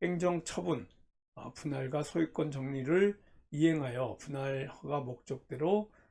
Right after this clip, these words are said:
이용하시기 바랍니다. 국토의 계획 이용에 관한 법률 제오십육 조 일 항 규정에 따라 이와 같이 허가합니다 하고, 어, 시장이 이렇게, 어, 내주는 겁니다. 이 개발행위 허가증을 통해 가지고,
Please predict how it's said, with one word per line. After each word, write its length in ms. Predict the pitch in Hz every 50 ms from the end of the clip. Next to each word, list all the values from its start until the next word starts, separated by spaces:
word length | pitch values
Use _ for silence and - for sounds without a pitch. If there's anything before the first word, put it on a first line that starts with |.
| _ _ _
이용하시기 600 | - 135 135 131 127 127 127 - - - - 165
바랍니다. 680 | 156 147 139 135 127 123 120 117 135 123 101 98 101 - _ _ _
국토의 440 | 147 143 - - - 151 147 147 135
계획 360 | - 143 135 131 127 127 - -
이용에 360 | 139 131 131 131 131 135 131
관한 280 | 131 131 131 131 127
법률 540 | 123 127 123 123 123 143 170 196 214 208 208 - - _ _ _ _ _
제오십육 840 | - 147 143 156 160 156 - 147 151 156 - 160 151 143 135 131 -
조 160 | - - 165
일 180 | 165 156 131 131
항 160 | 131 135 135
규정에 400 | 123 - - - 127 127 123 120 -
따라 240 | _ 127 127 156
이와 200 | 160 170 151 127
같이 240 | 117 117 117 - -
허가합니다 720 | 156 135 127 139 123 123 120 120 123 123 131 127 120 117
하고, 440 | 120 117 117 117 135 175 214 220 - _ _ _ _ _ _ _ _
어, 140 | 131 120 127
시장이 760 | - - - 202 180 190 175 160 170 185 196 196 202 208 - _ _ _
이렇게, 540 | - 131 127 - - 135 135 156 190 196 - - - - _ _
어, 140 | 127 117 117
내주는 420 | 120 131 135 135 151 135 135 131
겁니다. 480 | 123 120 120 120 117 123 113 104 - _ _ _ _ _ _ _ _ _ _
이 500 | - 151 151 156 156 156 151 151 151 147 -
개발행위 580 | - 151 151 175 180 180 180 180 180 185 185 175
허가증을 840 | - - - 196 196 202 196 202 - 196 190 180 180 180 175 170 160
통해 280 | - - 180 175 165
가지고, 640 | 151 147 135 127 123 117 117 117 131 147 127 98 -